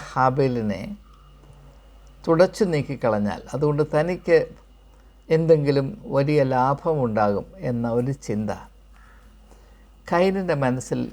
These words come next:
എന്തുകൊണ്ടാണ് ഉദിച്ചത്? ഇതും നമ്മുടെ അവസ്ഥയുമായി എന്തെങ്കിലും ബന്ധമുണ്ടോ?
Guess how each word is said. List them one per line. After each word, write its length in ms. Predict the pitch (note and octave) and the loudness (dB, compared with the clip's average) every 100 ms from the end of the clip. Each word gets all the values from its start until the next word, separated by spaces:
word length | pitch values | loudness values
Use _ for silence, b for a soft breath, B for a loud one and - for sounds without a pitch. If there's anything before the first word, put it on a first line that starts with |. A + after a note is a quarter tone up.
| - | -6
എന്തുകൊണ്ടാണ് 720 | C3+ B2+ B2+ A2 G2+ G2+ G2+ - | -6 0 0 0 -4 -6 -8 -8
ഉദിച്ചത്? 600 | A#2+ G#2+ G#2+ - A2+ - - - - - - - - - - - - - - - - b b b b b b - - - | -8 -6 -10 -12 -18 -18 -20 -20 -20 -20 -20 -20 -20 -20 -20 -20 -20 -20 -20 -20 -20 b b b b b b -20 -10 0
ഇതും 260 | G3 A3 G3 | 4 4 4
നമ്മുടെ 360 | D#3+ E3+ F3 | 0 0 0
അവസ്ഥയുമായി 640 | D#3 C#3 C3+ - C#3 B2 B2 | 2 0 -2 -2 0 2 0
എന്തെങ്കിലും 380 | A#2 A2+ A#2 A#2 | 0 -2 0 0
ബന്ധമുണ്ടോ? 540 | G#2+ G#2+ B2 G2 D#2+ | 0 -4 -6 -8 -10